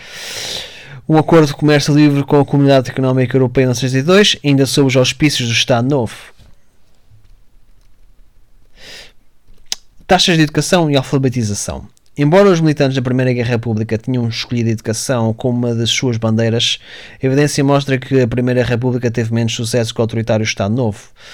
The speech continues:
na expansão do ensino fundamental. Durante a Primeira República, os níveis de alfabetização em crianças de sete a catorze anos registraram um modesto aumento de vinte e seis por cento em mil novecentos e onze,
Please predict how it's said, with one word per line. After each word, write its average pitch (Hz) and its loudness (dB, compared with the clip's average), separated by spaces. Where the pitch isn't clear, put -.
na 135 0
expansão 143 2
do 139 2
ensino 131 -2
fundamental. 120 -2
Durante 165 2
a 170 0
Primeira 147 0
República, 147 0
os 135 -2
níveis 147 0
de 135 0
alfabetização 123 -2
em 120 -2
crianças 117 -4
de - -12
sete 139 -2
a - -4
catorze 113 -2
anos 117 -2
registraram - -2
um 120 -2
modesto 117 -2
aumento 113 0
de - -12
vinte 113 -6
e - -10
seis 110 -6
por - -16
cento 110 -6
em - -20
mil 104 -6
novecentos 113 -8
e 139 -2
onze, 151 -2